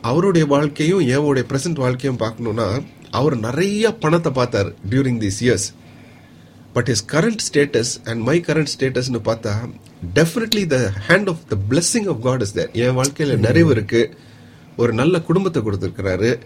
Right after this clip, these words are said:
Speaker 1: தேவைகளை சந்தித்திருக்கிறாரு, போன போராட்டங்கள் மத்தியில எங்களோட நடந்தாரு. And truly, இந்த வாழ்க்கைக்கு தேவை உள்ள ஒரு காரியங்களையும் கொடுத்திருக்கிறாரு.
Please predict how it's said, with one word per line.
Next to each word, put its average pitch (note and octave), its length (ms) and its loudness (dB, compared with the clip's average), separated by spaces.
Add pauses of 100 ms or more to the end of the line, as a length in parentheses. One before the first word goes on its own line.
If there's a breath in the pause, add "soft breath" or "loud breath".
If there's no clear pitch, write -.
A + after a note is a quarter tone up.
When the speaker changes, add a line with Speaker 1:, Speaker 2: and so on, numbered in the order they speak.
(540 loud breath)
Speaker 1:
தேவைகளை D3 440 6
சந்தித்திருக்கிறாரு, A#2 880 0 (300)
போன E3+ 280 4
போராட்டங்கள் F3 600 4
மத்தியில D3+ 440 2
எங்களோட F3+ 340 6
நடந்தாரு. C3+ 640 4 (480 loud breath)
And D#3+ 300 0
truly, G3+ 440 4 (340 loud breath)
இந்த D3 400 4
வாழ்க்கைக்கு E3+ 520 2
தேவை G#3+ 320 6
உள்ள F#3+ 240 4
ஒரு D3 180 2
காரியங்களையும் A3+ 680 2
கொடுத்திருக்கிறாரு. G#2 540 -2